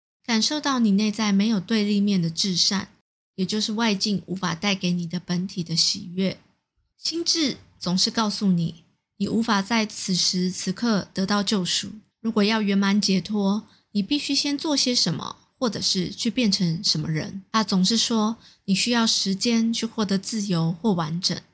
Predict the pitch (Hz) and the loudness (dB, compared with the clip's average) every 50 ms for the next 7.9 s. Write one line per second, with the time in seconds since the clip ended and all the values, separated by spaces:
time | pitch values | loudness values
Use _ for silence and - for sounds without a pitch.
0 | _ - 233 226 - 349 381 370 349 - - 262 233 - 269 269 262 262 262 262 | _ -4 -4 -2 0 0 0 0 2 2 0 0 0 0 0 0 0 -2 -2 -2
1 | 247 240 - 240 233 240 226 - - 208 185 175 175 190 - - - _ - - | -2 0 2 2 2 2 2 2 2 4 4 4 2 0 -4 -10 -20 _ -10 -4
2 | 285 277 - - 285 285 294 294 269 208 - - - _ _ _ _ _ _ - | -2 -2 0 0 -2 0 0 0 0 -2 -4 -8 -14 _ _ _ _ _ _ -4
3 | 262 240 - 170 165 185 190 - - 190 185 175 170 202 - 277 262 - - - | -2 0 0 0 -2 -2 -2 -2 0 2 2 2 2 0 0 0 0 0 0 0
4 | 165 196 190 - - 156 156 165 220 - - 277 277 - - 339 311 240 208 - | -2 -4 -4 -6 -6 -6 -6 -6 -8 -10 -10 -10 -6 -2 -2 0 0 0 0 -2
5 | - - 180 190 180 - - - 226 196 170 175 160 165 165 - 160 - - - | -2 -2 -2 -4 -4 -4 -4 0 2 2 4 4 2 2 0 0 -2 -4 -4 -8
6 | _ _ _ _ - 294 285 269 - - 339 302 269 - - 196 190 196 - 247 | _ _ _ _ -4 -2 0 0 0 0 0 0 -2 -2 0 0 -2 -2 0 -2
7 | 233 226 - 226 214 220 220 208 202 - 208 196 208 208 - 175 - - | 0 0 0 0 0 0 0 2 2 2 2 0 0 -2 -2 -4 -6 -6